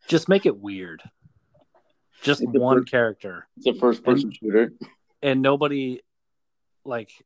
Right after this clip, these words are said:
Speaker 1: everybody just acts like it's a real person. It's just a <laughs> C G I Nintendo sixty-four graphic version of <laughs> Megan Fox.
Speaker 2: You're, you are literally gonna make a Thanksgiving movie.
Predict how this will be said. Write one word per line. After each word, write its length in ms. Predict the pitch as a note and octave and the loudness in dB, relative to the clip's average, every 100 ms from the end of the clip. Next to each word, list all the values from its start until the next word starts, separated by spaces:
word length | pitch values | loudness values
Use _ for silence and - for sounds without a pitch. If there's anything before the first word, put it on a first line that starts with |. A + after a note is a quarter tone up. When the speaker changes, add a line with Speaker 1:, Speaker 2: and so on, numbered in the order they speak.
| - | -8
Speaker 1:
everybody 380 | C3+ C#3 C#3 C3+ | -4 -2 0 0
just 260 | A#2+ - - _ _ - | -2 -18 -20 _ _ -6
acts 340 | A#2 A#2+ - | -4 -4 -4
like 220 | B2 G#2 | -6 -6
it's 260 | G#2+ - - _ | -12 -18 -20 _
a 120 | B2+ - _ - | -10 -10 _ -4
real 240 | A#2 A#2 | 2 2
person. 440 | A#2 A2+ - E2+ _ _ _ _ - | 4 0 -2 -16 _ _ _ _ -6
It's 120 | A2+ | -6
just 180 | A#2+ - | -4 -2
a 80 | A#2 | -2
<laughs> 0 | |
C 420 | - - - F3 D3+ | -2 -10 -4 -2 -2
G 260 | - C3+ | -2 -4
I 340 | A#2+ A2 G#2+ A2 - - - _ - | -2 -2 -4 -6 -16 -20 -20 _ 0
Nintendo 520 | B2+ B2 C3 C3 B2+ | 2 4 4 4 2
sixty-four 640 | B2+ A2+ B2 A2+ A#2 A2+ | -2 -8 -10 -6 2 2
graphic 580 | - A2 A2 - G#2 - _ _ A#2+ | 4 4 4 0 -10 -10 _ _ -4
version 380 | A#2+ G#2+ G#2 A2+ | -4 -4 -6 -8
of 140 | - - C3+ | -8 -12 -10
<laughs> 120 | - | -4
Megan 400 | D#3 C#3 - C3 | -4 -2 -4 -4
Fox. 800 | - - - - - - - - _ _ _ _ | -6 -8 -8 -8 -16 -16 -18 -20 _ _ _ _
Speaker 2:
You're, 260 | A2+ C#3+ C#3+ - | 0 2 0 -8
you 240 | G2 B2 C#3 | -4 4 4
are 80 | A#2 | 6
literally 520 | G#2+ A2+ A2+ G#2 G2+ | 4 2 4 4 4
gonna 200 | G#2+ G2+ | 2 2
make 220 | G2+ F#2+ | 2 2
a 60 | G2 | 0
Thanksgiving 600 | G2+ E2+ - G2+ E2+ D#2+ | 0 -2 -2 -2 0 -4
movie. 300 | D#2 - | -6 -8